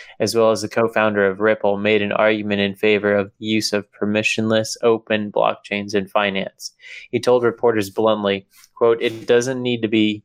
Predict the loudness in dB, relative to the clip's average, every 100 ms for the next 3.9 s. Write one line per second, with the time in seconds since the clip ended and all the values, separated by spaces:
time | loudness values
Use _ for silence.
0 | _ -2 0 0 0 0 2 2 2 0
1 | -2 -2 -10 _ _ -6 -2 -2 0 2
2 | 2 0 0 0 -2 -2 -2 -2 -2 -2
3 | -2 -2 -2 -4 -6 -4 -4 -6 -14